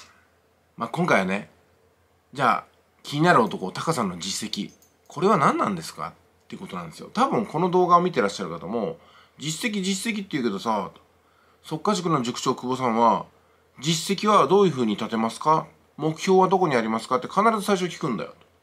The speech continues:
「期限と数量で答えろ」って言われるんで、「はあ、やりにくいんだよ」って言われますけども、それに答えられると、自分なりに目標が決まって、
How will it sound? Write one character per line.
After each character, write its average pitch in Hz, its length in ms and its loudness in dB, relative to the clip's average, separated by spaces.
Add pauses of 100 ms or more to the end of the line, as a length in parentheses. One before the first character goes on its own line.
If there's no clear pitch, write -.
(540)
「期 214 180 0
限 233 200 6
と 117 100 0
数 185 260 0
量 196 120 6
で 120 100 2
答 117 240 0
え 101 60 2
ろ」 90 80 -4
っ - 0 -
て - 120 -20
言 92 100 -6
わ 92 40 -6
れ 90 60 -8
る 90 80 -10
ん 87 80 -10
で、 110 240 -6 (160)
「は 226 440 -2
あ、 196 40 4
や 170 140 4
り 208 40 6
に 220 120 2
く 233 100 0
い 226 40 2
ん 214 40 2
だ 160 80 4
よ」 95 240 0
っ - 0 -
て - 40 -20 (280)
言 131 120 0
わ 127 60 4
れ 123 60 2
ま 131 100 0
す - 80 -8
け 120 60 -6
ど 110 60 -4
も、 107 80 -6
そ 165 120 0
れ 180 60 4
に 180 100 2
答 170 240 2
え 170 60 6
ら 165 80 6
れ 135 80 2
る 92 60 -12
と、 - 240 -10 (420)
自 135 160 0
分 175 160 4
な 175 80 8
り 165 60 4
に 127 80 2
目 104 160 2
標 117 180 -2
が 110 60 0
決 107 100 -10
ま 104 120 0
っ - 60 -6
て、 - 300 -6